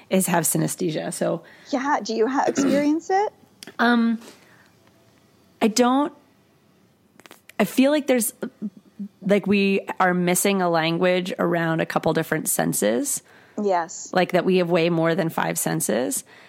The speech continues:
Speaker 1: And
Speaker 2: Yes.
Speaker 1: so in that regard, I know I have other senses that cross over. Like, I would say that my knowing, I have a,
Speaker 2: Yes.
Speaker 1: I have, like, a knowing that becomes a body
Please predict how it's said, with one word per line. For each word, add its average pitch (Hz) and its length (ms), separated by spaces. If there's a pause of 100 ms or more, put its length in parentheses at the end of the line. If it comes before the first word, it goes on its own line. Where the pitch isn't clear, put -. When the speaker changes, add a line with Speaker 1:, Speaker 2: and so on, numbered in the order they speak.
(220)
Speaker 1:
And 190 100
Speaker 2:
Yes. 190 320
Speaker 1:
so 190 180
in 175 180
that 170 220
regard, 214 500
I 190 120
know 180 220
I 190 100
have 170 220
other 165 360
senses 156 580
that 175 260
cross 170 320
over. - 260
Like, 170 160
I 170 80
would 170 200
say 165 240
that 175 180
my 165 300
knowing, 165 760 (480)
I 185 80
have 196 160
a, 190 80
Speaker 2:
Yes. 175 300
Speaker 1:
I - 20
have, 170 180
like, 175 180
a 156 60
knowing 170 600
that 202 140
becomes 160 340
a 160 60
body 196 640